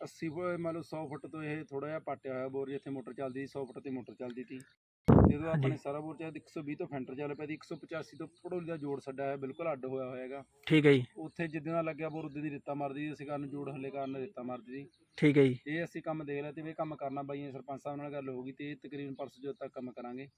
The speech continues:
Speaker 2: ਹਾਂਜੀ।
Speaker 1: ਬਾਕੀ ਵੀਡੀਓ ਅਸੀਂ ਅੱਗੇ ਦੇਖਦੇ ਹਾਂ, ਉਸ ਹਿਸਾਬ ਨਾਲ ਪਾ ਦਾਂਗੇ। ਤੇ ਹੋਰ ਕੋਈ ਕੰਮ ਕਰਾਉਣਾ ਤੇ ਸਾਡੇ ਨਾਲ ਸੰਪਰਕ ਕਰ ਸਕਦਾ ਹੈ। ਮੇਰਾ ਨਾਮ ਹੈ ਮੁਖਤਿਆਰ ਸਿੰਘ,
Speaker 2: ਹਾਂਜੀ।
Speaker 1: ਪਿੰਡ ਨਮੋਲ, ਜ਼ਿਲ੍ਹਾ ਸੰਗਰੂਰ।
Speaker 2: ਠੀਕ ਹੈ ਜੀ।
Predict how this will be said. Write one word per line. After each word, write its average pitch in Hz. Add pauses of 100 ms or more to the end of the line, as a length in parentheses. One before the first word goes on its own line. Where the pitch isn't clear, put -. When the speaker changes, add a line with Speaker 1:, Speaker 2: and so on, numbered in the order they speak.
(240)
Speaker 2:
ਹਾਂਜੀ। 131
Speaker 1:
ਬਾਕੀ 135
ਵੀਡੀਓ 147
ਅਸੀਂ 147
ਅੱਗੇ 139
ਦੇਖਦੇ 127
ਹਾਂ, 127
ਉਸ 131
ਹਿਸਾਬ 147
ਨਾਲ 139
ਪਾ 123
ਦਾਂਗੇ। 127 (580)
ਤੇ 160
ਹੋਰ 156
ਕੋਈ 170
ਕੰਮ 156
ਕਰਾਉਣਾ 151
ਤੇ 147
ਸਾਡੇ 147
ਨਾਲ 147
ਸੰਪਰਕ 135
ਕਰ 135
ਸਕਦਾ 139
ਹੈ। 151 (140)
ਮੇਰਾ 139
ਨਾਮ 143
ਹੈ 143
ਮੁਖਤਿਆਰ 135
ਸਿੰਘ, 143 (380)
Speaker 2:
ਹਾਂਜੀ। 131
Speaker 1:
ਪਿੰਡ 160
ਨਮੋਲ, 147
ਜ਼ਿਲ੍ਹਾ 143
ਸੰਗਰੂਰ। 117 (220)
Speaker 2:
ਠੀਕ 131
ਹੈ 117
ਜੀ। 110